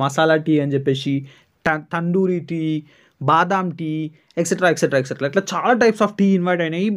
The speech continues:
మస్తు టీ తాగుతుర్రు. టీ అదొక మంచి బిజినెస్ కూడా ఇండియాలో. Approximately ఎయిటీ నైన్ పర్సెంట్, అంటే మొత్తం హండ్రెడ్ percentage of tea తయారు చేస్తే మన ఇండియాలో అందులో ఎయిటీ నైన్ పర్సెంట్ కొను-, కొనుగోలు చేస్తారు. అంతగానం టీ యూసేజ్ ఉంది మన ఇండియాలో. And from last year టూ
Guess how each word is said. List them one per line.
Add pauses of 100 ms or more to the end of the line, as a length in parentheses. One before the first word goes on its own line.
(120)
మస్తు
టీ
తాగుతుర్రు. (260)
టీ (220)
అదొక
మంచి
బిజినెస్
కూడా
ఇండియాలో. (400)
Approximately (200)
ఎయిటీ
నైన్
పర్సెంట్,
అంటే
మొత్తం (120)
హండ్రెడ్
percentage
of (100)
tea (440)
తయారు
చేస్తే
మన
ఇండియాలో
అందులో (180)
ఎయిటీ
నైన్
పర్సెంట్ (380)
కొను-,
కొనుగోలు
చేస్తారు. (460)
అంతగానం
టీ (100)
యూసేజ్
ఉంది
మన
ఇండియాలో. (120)
And
from
last
year (480)
టూ